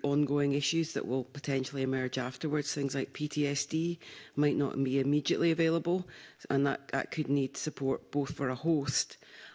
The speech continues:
and for the family that have come to Scotland. So I suppose it's keeping an eye on that.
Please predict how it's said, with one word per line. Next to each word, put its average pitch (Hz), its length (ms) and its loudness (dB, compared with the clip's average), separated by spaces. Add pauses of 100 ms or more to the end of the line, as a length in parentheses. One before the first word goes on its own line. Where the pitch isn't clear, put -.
(120)
and 139 240 2
for 156 120 -4
the 147 80 -4
family 147 380 -2
that - 100 -4
have - 120 -10
come 147 220 0
to - 100 -4
Scotland. 147 520 0
So 147 80 -2
I - 20 -2
suppose 143 260 -2
it's - 120 -4
keeping - 320 -2
an 139 80 0
eye 139 160 0
on 135 120 0
that. 147 340 -2